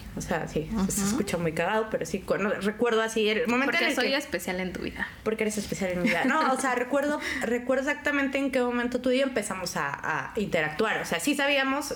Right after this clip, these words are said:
Speaker 1: yo sí sabía que había entrado porque había entrado, eh, gente nueva, porque
Speaker 2: Ujú.
Speaker 1: se contrata gente nueva por proyecto. Eh,
Speaker 2: Ujú.
Speaker 1: sabía que había mucha gente nueva. Eh, y dentro de esa gente nueva que había entrado estaba una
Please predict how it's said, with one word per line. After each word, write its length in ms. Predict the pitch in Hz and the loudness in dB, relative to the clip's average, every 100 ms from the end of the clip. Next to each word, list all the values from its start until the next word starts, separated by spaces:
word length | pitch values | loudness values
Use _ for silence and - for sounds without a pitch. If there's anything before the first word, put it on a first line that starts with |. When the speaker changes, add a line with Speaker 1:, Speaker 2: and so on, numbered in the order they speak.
| - 196 | -4 0
Speaker 1:
yo 180 | 214 | 2
sí 140 | 226 247 | 2 0
sabía 440 | 233 240 226 220 | 2 4 2 0
que 280 | 196 156 160 - - - | 0 -2 -2 -6 -8 -2
había 260 | 214 214 214 | 2 4 2
entrado 720 | - 240 226 220 214 220 214 | 2 2 2 2 2 2 0
porque 800 | 180 - 175 165 160 156 - - | -4 -2 0 2 2 2 -2 -2
había 160 | 208 208 | 0 0
entrado, 280 | 214 202 208 | 2 2 2
eh, 800 | 202 - 185 180 170 170 165 160 | 2 0 0 0 0 0 0 0
gente 260 | 165 214 208 | 0 2 2
nueva, 560 | 220 214 202 202 - - - - - 220 | 2 2 0 -2 -6 -12 -14 -12 -4 0
porque 460 | 196 196 190 175 | 2 2 2 2
Speaker 2:
Ujú. 100 | 170 | 2
Speaker 1:
se 280 | - 196 175 | 2 0 2
contrata 400 | 196 202 196 202 | 0 0 -2 -2
gente 240 | 208 202 | 0 0
nueva 240 | 196 190 185 | 0 0 -2
por 100 | - | -2
proyecto. 580 | 190 214 247 247 277 311 - - 214 | 0 2 2 2 -2 -2 -8 -8 0
Eh, 180 | 202 220 | 2 2
Speaker 2:
Ujú. 200 | 208 294 | 0 0
Speaker 1:
sabía 280 | 180 165 170 | 2 2 2
que 60 | |
había 200 | 170 160 | 0 2
mucha 360 | 160 196 196 185 | 2 2 2 -2
gente 520 | 180 175 175 147 139 - | -2 0 0 0 -2 -2
nueva. 480 | 190 220 214 165 - - - - - - - - - - | 2 4 4 0 -4 -10 -16 -18 -20 -18 -18 -18 -8 -2
Eh, 440 | 220 202 190 175 175 - - - | 2 2 2 0 -4 -8 -6 -2
y 80 | 277 | 2
dentro 320 | 294 294 277 | 2 2 2
de 100 | 294 | 2
esa 160 | 294 302 | 2 0
gente 220 | 285 294 | 0 2
nueva 200 | 294 277 | 2 2
que 60 | 269 | 2
había 120 | 220 | 0
entrado 240 | 233 196 190 | 0 0 0
estaba 600 | 196 160 160 151 156 - | 0 0 2 2 -2 -4
una 460 | - 175 160 147 | -4 0 0 -2